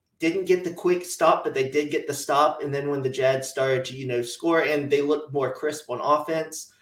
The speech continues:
Trevor had two completely different halves. Um,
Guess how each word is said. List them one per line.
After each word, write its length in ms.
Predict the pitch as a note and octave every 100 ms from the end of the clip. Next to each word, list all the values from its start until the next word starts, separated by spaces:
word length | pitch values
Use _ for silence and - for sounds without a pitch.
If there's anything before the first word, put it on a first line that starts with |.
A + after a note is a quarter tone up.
| _ _
Trevor 380 | - D3 D3 C#3
had 280 | C#3+ C3+ C3
two 300 | D3 D3+ D3
completely 500 | C#3+ - D#3 D3+ C#3
different 300 | C3+ C3 B2+
halves. 640 | C3+ C#3+ C#3+ C#3+ - - _ _ _ _ -
Um, 460 | C3+ C3+ C3 B2+